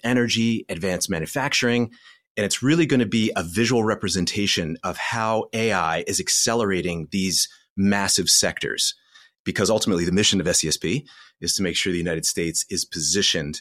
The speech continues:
and organized to win the techno-economic competition. So we just wanna bring everybody together to kind of show the cutting edge of those things. Uh, you could expect everything from robotics, A R, V R, uh, advanced compute.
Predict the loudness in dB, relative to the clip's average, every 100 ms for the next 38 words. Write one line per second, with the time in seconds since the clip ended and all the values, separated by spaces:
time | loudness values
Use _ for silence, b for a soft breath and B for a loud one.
0 | -6 -4 -2 0 0 0 -2 -2 -4 -2
1 | -2 -2 -6 -4 -6 -4 -6 -6 -8 -10
2 | -6 -2 0 0 0 -4 B B -6 0
3 | 0 0 0 0 2 0 -2 _ _ 2
4 | 2 2 0 0 0 0 -2 0 0 0
5 | -2 -6 -4 -4 -2 0 0 0 -2 -4
6 | -2 0 0 0 -2 -4 -4 -2 -2 -2
7 | -2 -2 -4 B B B B -4 -2 0
8 | -2 -2 -4 -2 -2 -2 -2 -2 -2 -4
9 | -4 -4 -2 -2 0 0 0 0 -2 -2
10 | 0 -2 -2 0 0 0 -2 -4 B B
11 | B _ -6 -6 -6 -6 -4 -4 -4 -4
12 | -2 0 2 2 -2